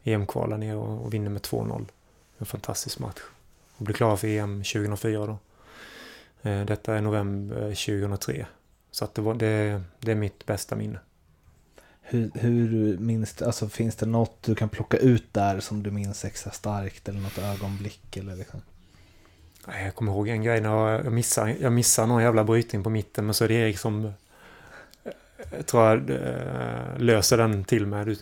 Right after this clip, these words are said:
Speaker 1: jag tror du plockar upp löpen bakom eller någonting och reparerar den. Det var någon som ploppade upp, men där kände jag att inför den matchen att vi kom, det här vinner vi. Det kändes så jävla gött. Så kände jag i alla fall, och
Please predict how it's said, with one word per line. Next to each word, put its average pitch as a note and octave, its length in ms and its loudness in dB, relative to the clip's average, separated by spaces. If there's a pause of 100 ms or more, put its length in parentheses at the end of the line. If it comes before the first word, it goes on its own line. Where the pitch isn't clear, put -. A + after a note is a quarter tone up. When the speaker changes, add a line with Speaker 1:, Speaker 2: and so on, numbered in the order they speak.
Speaker 1:
jag A#2+ 120 -8
tror A#2 120 2
du A#2 80 0
plockar - 320 -6
upp - 280 -10
löpen G#2+ 420 -2
bakom G#2+ 380 -2
eller G#2+ 120 -4
någonting G#2 400 -2
och G2 180 -10 (320)
reparerar A2+ 600 6
den. A2+ 160 4
Det A2+ 60 0
var C3+ 120 2
någon C3+ 120 4
som - 100 -8
ploppade A2+ 320 2
upp, - 160 -6
men A2 220 0 (760)
där A#2+ 140 6
kände C#3 280 10
jag A2 100 8
att - 240 -2 (360)
inför G#2+ 400 4
den C3 100 2
matchen A2+ 360 0
att - 200 -6
vi A#2 160 -8 (120)
kom, A#2 280 -6
det G#2 140 -4
här G#2 100 0
vinner G2+ 320 -4
vi. G2+ 180 -4 (600)
Det A2+ 120 -4
kändes A2 260 -4
så A2+ 100 -4
jävla A2+ 400 0
gött. - 460 -6 (960)
Så A#2+ 160 0
kände A2+ 240 4
jag G#2+ 120 2
i G#2+ 40 -2
alla G#2+ 100 -4
fall, G#2+ 280 2
och G#2 260 -2